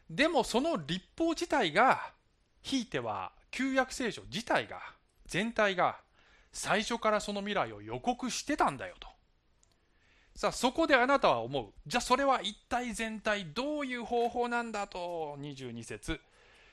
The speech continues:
すなわち、イエス・キリストを信じることによって、信じるすべての人に与えられる神の義です。そこに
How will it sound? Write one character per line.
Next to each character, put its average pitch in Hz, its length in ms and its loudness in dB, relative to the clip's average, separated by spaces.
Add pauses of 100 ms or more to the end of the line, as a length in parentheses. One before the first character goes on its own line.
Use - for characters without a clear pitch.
(160)
す - 240 -4
な 247 80 6
わ 208 100 4
ち、 - 280 -10 (1120)
イ 175 100 -4
エ 160 80 2
ス・ - 160 -10
キ - 160 -10
リ 127 80 -10
ス - 120 -12
ト 117 180 -10
を 101 60 -14
信 208 300 -4
じ 208 140 -6
る 190 100 -6
こ 147 120 -8
と 147 120 -8
に 135 120 -10
よ 123 100 -8
っ - 20 -14 (200)
て、 185 260 -2 (540)
信 190 400 -6
じ 160 140 -6
る 123 120 -10
す - 220 -10
べ 254 140 -2
て 226 160 -10
の 208 140 -8
人 214 240 -6
に 190 140 -6
与 160 280 -4
え 156 60 -4
ら 147 100 -4
れ 143 120 -8
る 185 160 -8 (120)
神 135 280 -10
の 92 100 -14
義 - 120 -18
で - 120 -20
す。 - 200 -18 (760)
そ - 260 -8
こ 208 140 -4
に 175 200 -8